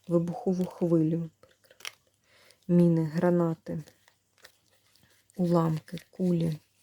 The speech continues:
Одвертаю всю загрозу, агресію, що чинять рашисти. Повертаю їм назад, по Верховному суду. Не на них,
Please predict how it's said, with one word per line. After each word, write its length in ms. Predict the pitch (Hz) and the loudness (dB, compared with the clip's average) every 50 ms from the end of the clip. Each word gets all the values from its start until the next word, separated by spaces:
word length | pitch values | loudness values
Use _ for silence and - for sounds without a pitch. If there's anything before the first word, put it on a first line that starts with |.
| _ _ _ - - - - - - - - - - - - - _ - - - - - - | _ _ _ -20 -20 -20 -20 -20 -20 -20 -20 -20 -20 -20 -20 -20 _ -20 -20 -20 -20 -4 -2
Одвертаю 680 | 175 175 165 170 180 190 190 190 - - 185 170 165 165 | 0 0 0 4 4 4 4 4 0 -2 -2 -2 -2 -2
всю 340 | 165 - - - - 196 | -4 -4 -6 -2 -2 -2
загрозу, 640 | 180 175 196 180 160 175 175 175 170 170 165 175 175 | 2 2 2 2 2 2 2 2 2 0 0 0 0
агресію, 680 | 175 165 151 165 175 175 170 170 - - - - 180 175 | 0 0 0 2 4 4 4 4 2 -4 -4 -2 -2 -2
що 200 | 170 - - 185 | -4 -4 -6 -8
чинять 560 | 170 - - - 190 175 170 170 165 165 - | -8 -6 -2 0 2 2 2 2 0 -2 -4
рашисти. 840 | 185 175 170 - - - 180 170 165 165 - - - - 190 190 190 190 - _ _ _ _ _ | -4 -4 -4 -4 -4 -2 0 0 -2 -2 -6 -8 -6 -4 -4 -4 -4 -6 -12 _ _ _ _ _
Повертаю 640 | - 180 170 165 180 175 - - - 185 185 190 185 | -6 -6 -2 0 0 -2 0 0 0 2 4 4 4
їм 300 | 180 175 170 180 180 175 | 2 2 2 2 2 2
назад, 420 | 175 175 170 - - - 175 180 170 - - _ _ _ _ | 2 0 -2 -4 -6 -8 -8 -10 -10 -12 -20 _ _ _ _
по 100 | - 175 | -8 -4
Верховному 720 | 170 180 175 - - - 185 175 180 180 175 175 170 170 | -4 -4 -4 -4 -4 -2 0 0 0 0 0 0 -2 -4
суду. 340 | - - - 185 165 175 | -6 -8 -8 -6 -4 -2
Не 160 | 170 170 180 180 | 0 2 2 4
на 180 | 185 190 185 - _ - - _ _ _ _ - - - - - - - _ _ _ _ | 2 2 0 -4 _ -16 -20 _ _ _ _ -20 -20 -20 -20 -20 -20 -20 _ _ _ _
них, 280 | - 175 175 175 170 - | 0 2 2 2 0 -4